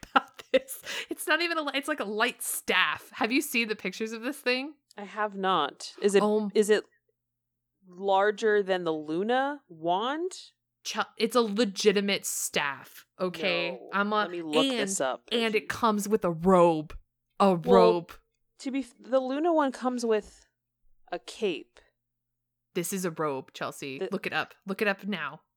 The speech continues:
Speaker 2: I am.
Speaker 1: It's very important.
Speaker 2: Do, do, do. I'm just kidding.
Speaker 1: Yes. And they
Speaker 2: Images.
Speaker 1: just celebrated their fourth anniversary, so happy anniversary, Dreamcatcher.
Speaker 2: My God. Wait,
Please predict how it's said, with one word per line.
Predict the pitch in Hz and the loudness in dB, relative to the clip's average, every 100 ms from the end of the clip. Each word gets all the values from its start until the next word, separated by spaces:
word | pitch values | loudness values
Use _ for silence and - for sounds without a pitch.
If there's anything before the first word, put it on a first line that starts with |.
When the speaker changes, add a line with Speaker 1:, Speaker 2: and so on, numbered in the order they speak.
| _ _ | _ _
Speaker 2:
I | 170 | -16
am. | 151 143 131 131 170 _ _ _ - _ - | -14 -14 -16 -16 -20 _ _ _ -20 _ -18
Speaker 1:
It's | 190 - | -18 -10
very | 180 175 | -8 -8
important. | 175 - 139 - 135 180 - _ _ _ _ _ _ _ _ _ _ _ _ _ _ _ _ _ _ _ _ _ _ _ _ _ _ _ _ | -10 -10 -12 -12 -14 -14 -18 _ _ _ _ _ _ _ _ _ _ _ _ _ _ _ _ _ _ _ _ _ _ _ _ _ _ _ _
Speaker 2:
Do, | 196 185 190 185 190 | -14 -12 -12 -12 -10
do, | 277 277 277 277 | -12 -12 -16 -20
do. | - | -20
I'm | - - | -20 -20
just | - | -20
kidding. | - 175 _ _ _ _ _ _ _ - 196 180 | -20 _ _ _ _ _ _ _ _ -20 -14 -14
Speaker 1:
Yes. | 139 - - - _ _ - | -16 -20 -20 -20 _ _ -18
And | 180 175 | -12 -6
they | |
Speaker 2:
Images. | 190 196 214 | -4 -4 -4
Speaker 1:
just | 220 | 0
celebrated | 208 202 196 196 | 0 2 -2 -2
their | 190 | -4
fourth | 185 185 | -4 -6
anniversary, | 185 175 175 170 - 175 165 | -6 -8 -8 -10 -8 -12 -10
so | 170 | -12
happy | 165 156 151 | -12 -12 -14
anniversary, | 143 147 160 160 | -14 -14 -14 -16
Dreamcatcher. | 151 160 151 143 - - 156 _ _ _ 175 | -16 -16 -14 -14 -14 -14 -16 _ _ _ _
Speaker 2:
My | 165 170 170 165 | -18 -16 -16 -16
God. | 139 131 127 - _ _ _ _ _ _ _ _ _ _ _ _ _ | -18 -16 -18 -20 _ _ _ _ _ _ _ _ _ _ _ _ _
Wait, | 202 180 | -2 -2